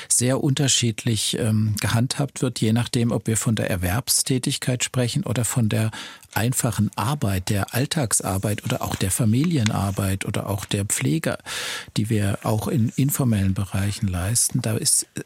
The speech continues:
ein ganz anderes Verständnis von Produktivität nötig. Und wenn wir dann so herangehen, auch was Frau Henninger vorhin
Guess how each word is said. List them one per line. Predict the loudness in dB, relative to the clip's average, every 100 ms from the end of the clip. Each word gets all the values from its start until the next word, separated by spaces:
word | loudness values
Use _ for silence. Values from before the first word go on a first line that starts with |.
| -2
ein | 0 2
ganz | 2 0
anderes | 0 0 2 0 0 0
Verständnis | 0 0 2 0 0 0 0
von | 0 -2
Produktivität | -2 -2 -4 -4 -2 -2 -2 -4 0
nötig. | 2 2 0 -4 -4 -6 -12 -12 -10 -4
Und | -2 2
wenn | 2
wir | 2
dann | 2 2
so | 2 2 2 2
herangehen, | 2 0 0 0 0 0 0
auch | 0 -2 -2
was | 0 0
Frau | 0 -2 0
Henninger | 2 2 2 0
vorhin | -2 -2 0 -2